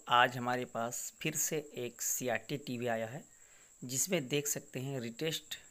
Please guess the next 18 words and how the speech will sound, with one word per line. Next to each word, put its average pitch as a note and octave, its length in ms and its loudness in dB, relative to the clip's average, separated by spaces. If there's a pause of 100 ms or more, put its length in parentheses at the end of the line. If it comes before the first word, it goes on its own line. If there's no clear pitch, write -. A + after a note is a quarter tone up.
(100)
लाइन A#2 360 4
की - 140 -8
प्रॉब्लम B2 480 2
है। D#3+ 120 -6 (520)
ऊपर C#3+ 300 2
पार्ट B2+ 340 2
पर B2 260 0 (600)
रिटेस्ट C3 540 0
लाइन A#2 320 0
आती A#2+ 300 -2
है D3+ 140 -4 (480)
और B2+ 180 6
नीचे B2+ 340 2
हमारी D#3 320 0
पिक्चर C#3+ 420 -2
जो B2 160 -2
है B2 60 0
दोस्तों A#2 300 -6